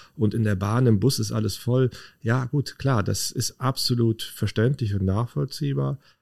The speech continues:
Aber das, äh, man muss halt irgendwo Grenzen setzen und die tun halt weh und die sind halt an mancher Stelle auch ungerecht.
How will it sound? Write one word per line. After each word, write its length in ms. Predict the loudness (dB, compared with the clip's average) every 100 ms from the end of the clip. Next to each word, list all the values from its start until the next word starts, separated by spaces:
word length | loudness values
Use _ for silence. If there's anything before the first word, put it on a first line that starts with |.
| _
Aber 140 | -6 -2
das, 460 | 0 0 -2 -2
äh, 320 | -2 0 -2 -4 -8 -18 -4
man 100 | 2
muss 220 | 2 4
halt 140 | 0
irgendwo 420 | 2 0 2 0 0
Grenzen 440 | 2 2 0 0
setzen 460 | 0 -2 0 -2 -2 -6 -20 _
und 240 | -2 -2
die 60 | -4
tun 320 | -4 0 2
halt 180 | 0 2
weh 180 | 2 4
und 80 |
die 80 | 2
sind 200 | 2 2
halt 120 | 0
an 140 | 0 2
mancher 300 | 2 0 -2
Stelle 240 | 0 0
auch 180 | 0 0
ungerecht. 680 | 2 4 4 2 0 -2 -10